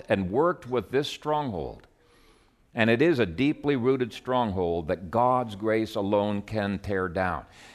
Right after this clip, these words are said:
So anybody that's worked with this demonic stronghold knows that the Jezebel spirit is extremely hard to pin down, to expose, and to deal with.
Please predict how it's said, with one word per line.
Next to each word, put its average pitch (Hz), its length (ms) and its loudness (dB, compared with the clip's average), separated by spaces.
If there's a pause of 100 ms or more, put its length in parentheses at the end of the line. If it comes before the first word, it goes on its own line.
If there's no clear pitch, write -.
So 117 140 -4
anybody 202 420 8
that's 170 180 4
worked 170 300 2
with 143 120 0
this 131 160 0
demonic 135 380 2
stronghold 92 720 0
knows 123 360 2
that 104 160 -8
the 101 80 -4
Jezebel 147 560 4
spirit 90 480 -4
is 95 160 -6
extremely 156 640 -4
hard 82 400 -2
to - 80 -10
pin 151 340 -2
down, 151 480 2 (460)
to 107 160 0
expose, 120 800 0 (320)
and 104 180 -2
to 101 80 -2
deal 98 320 2
with. 80 340 -4